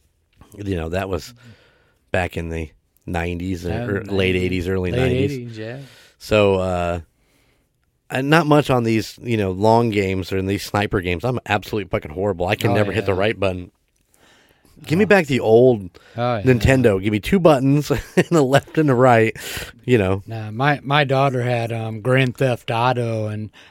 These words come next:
Speaker 2: I tried to play it one time, and I couldn't even ride the bike. I kept falling.
Speaker 1: <laughs>
Speaker 2: I was like, "Okay." <laughs> Not for me.
Speaker 1: Uh, yeah, the, I played a couple different Grand Theft Autos. They're kind of fun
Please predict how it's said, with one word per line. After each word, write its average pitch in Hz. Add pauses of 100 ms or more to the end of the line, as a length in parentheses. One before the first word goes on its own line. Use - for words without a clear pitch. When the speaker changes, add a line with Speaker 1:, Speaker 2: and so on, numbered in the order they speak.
Speaker 2:
I 127
tried 131
to 110
play 120
it 117
one 117
time, 113
and 110
I 123
couldn't 113
even 113
ride 110
the 104
bike. 107
I 107
kept 123
falling. 107
Speaker 1:
<laughs> -
Speaker 2:
I -
was -
like, 139
"Okay." 135 (180)
<laughs> 151
Not 156
for 160
me. 131 (580)
Speaker 1:
Uh, 120
yeah, 110
the, 110 (480)
I 139
played 196
a 135
couple 95
different 92
Grand 92
Theft 82
Autos. 90
They're 151
kind 165
of -
fun 107